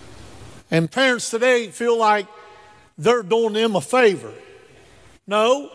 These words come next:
you're not doing them a favor. You're not guiding them to the next season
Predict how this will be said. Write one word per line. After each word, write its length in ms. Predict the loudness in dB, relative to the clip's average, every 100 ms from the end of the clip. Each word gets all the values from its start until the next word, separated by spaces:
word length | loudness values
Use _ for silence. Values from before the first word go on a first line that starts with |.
| -14 -6
you're 160 | 0
not 300 | 2 0 2
doing 180 | 2 2
them 120 | 0
a 60 | -4
favor. 500 | 0 0 0 -4 -16 -20 -20 -20 -20 -20 _ _ -20 _
You're 180 | -2 0
not 340 | 2 0 -2 -2
guiding 600 | 2 2 2 -2 -6 -6
them 320 | -6 -8 -12 -14 _ _ -20 -20 -20 -20 -20 -20 -20 -20 -4
to 100 | -2
the 140 | 0 2
next 320 | 0 0 0
season 720 | 0 0 0 -2 -4 -8